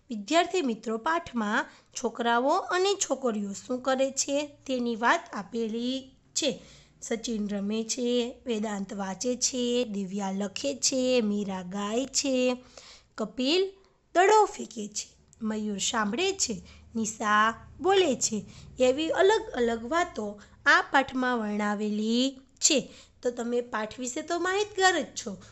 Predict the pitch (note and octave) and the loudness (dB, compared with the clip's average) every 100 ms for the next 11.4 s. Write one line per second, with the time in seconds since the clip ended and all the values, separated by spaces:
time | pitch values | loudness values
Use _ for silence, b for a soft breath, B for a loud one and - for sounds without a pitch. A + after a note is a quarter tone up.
0 | B - A#3 G#3 G3+ E4 E4+ E4+ F4+ A#3+ | B -6 -4 -4 -2 -2 -2 -6 -8 -6
1 | G#3 A3 - G#3 F3+ A#3 A#3+ A3 G#3+ - | -6 -8 -10 -12 -6 -4 -4 -8 -10 -6
2 | B3+ C#4+ F4+ G4 _ _ E4+ F4 C4 - | -4 -2 -4 -6 _ _ -6 -4 -4 -6
3 | A3 F3 B B B - A3 G#3 A#3 G#3+ | -10 -12 B B B -12 -8 -6 -6 -8
4 | G#3 G#3 G#3 A3 B3 B3+ - _ - D#4+ | -8 -8 -6 -4 -4 -6 -20 _ -2 -2
5 | - - _ _ _ _ _ _ _ - | -2 -10 _ _ _ _ _ _ _ -8
6 | D#4 E4+ F#4 E4+ F4 D4 E4+ E4+ E4+ A#3+ | -2 0 0 -2 -4 -2 -2 -2 -2 -6
7 | A#3+ - C#4+ B3 F#3+ F3+ A#3 - - - | -6 -6 -6 -6 -8 -8 -8 -8 -14 -20
8 | - - - - - - C#4+ A#3 - - | -20 -20 -20 -20 -12 -2 0 0 -4 -20
9 | _ - G#3 - A#3+ A#3+ A#3+ B3 B3 _ | _ -10 -4 -2 0 0 0 -2 -6 _
10 | _ - C4 C#4 F3 - _ - A3+ G#3+ | _ -10 -4 -2 -4 -12 _ -12 -8 -6
11 | - A#3 A3+ A#3 | -4 -2 -2 -2